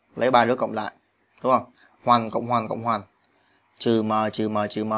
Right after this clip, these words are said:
trừ ba M. Trừ sáu với lại ba là bằng trừ ba.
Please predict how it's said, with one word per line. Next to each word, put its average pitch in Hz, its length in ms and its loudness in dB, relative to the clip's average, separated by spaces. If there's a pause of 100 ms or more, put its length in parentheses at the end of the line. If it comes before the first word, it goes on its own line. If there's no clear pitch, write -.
(260)
trừ 104 240 -4
ba 110 220 0
M. 113 80 -2 (1120)
Trừ 110 200 -2
sáu 123 460 2 (680)
với 131 240 0
lại 131 160 0
ba 113 520 2 (960)
là 104 240 -4
bằng 107 300 -2
trừ 101 220 -8
ba. 107 360 0